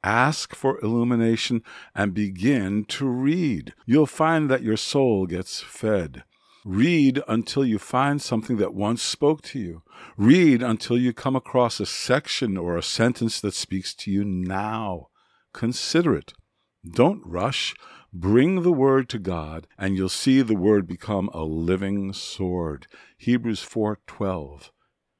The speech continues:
"For the word of God is living and active and sharper than any two-edged sword." Don't forget that this sword is part of God's equipment that is necessary to help you stand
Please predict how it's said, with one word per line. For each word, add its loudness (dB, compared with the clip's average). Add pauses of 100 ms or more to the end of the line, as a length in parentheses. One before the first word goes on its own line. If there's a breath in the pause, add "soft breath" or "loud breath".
(220)
"For -2
the -4
word 0
of -6
God -4
is -14
living -6
and -18
active -10
and -14
sharper -4
than -14
any -4
two-edged -6
sword." -14 (840)
Don't -2
forget -2 (200 soft breath)
that 0
this 2
sword 2
is -4
part 0
of -14
God's 2
equipment -4 (300 loud breath)
that 2
is -4
necessary -2 (200)
to -8
help 0
you -6
stand -2